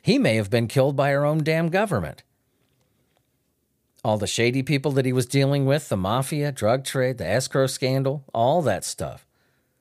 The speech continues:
So, yeah, I answer that question with a question. Who wouldn't have been able to kill him? Again, <laughs> take your pick. We might never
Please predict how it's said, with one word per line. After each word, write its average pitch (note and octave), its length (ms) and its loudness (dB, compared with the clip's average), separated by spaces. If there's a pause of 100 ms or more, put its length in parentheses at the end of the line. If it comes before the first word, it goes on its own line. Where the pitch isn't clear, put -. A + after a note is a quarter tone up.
(400)
So, D#3 140 2
yeah, D#3 300 -2 (100)
I B2 160 0
answer C#3+ 260 0
that C3+ 160 2
question C#3 380 0
with B2+ 180 0
a C3+ 60 -4
question. - 520 -4 (1120)
Who G3 200 2
wouldn't G3 300 4
have B2+ 80 2
been A#2+ 120 0
able A2 220 0
to G2 60 -4
kill F#2 240 -4
him? C2+ 80 -16 (280)
Again, G2+ 580 -4
<laughs> - 40 -20
take G#2 220 -4
your G2 80 -6
pick. E2 340 -10 (1800)
We D3 180 2
might F3 240 0
never C3 720 0